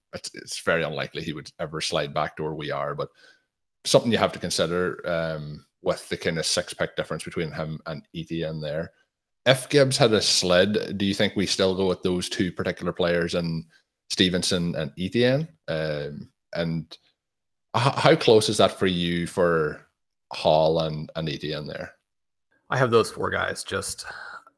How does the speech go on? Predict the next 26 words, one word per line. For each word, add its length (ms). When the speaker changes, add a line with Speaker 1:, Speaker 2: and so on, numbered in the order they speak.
Speaker 2:
with 260
almost 600
identical 920
grades. 480
And 80
I 60
think 280
partly 400
what 180
you're 100
trying 440
to 120
do 320
there 440
is 160
figure 400
out 380
what 440
you 640
are 80
trying 260
to 60
accomplish 600
with 180
this 180
specific 680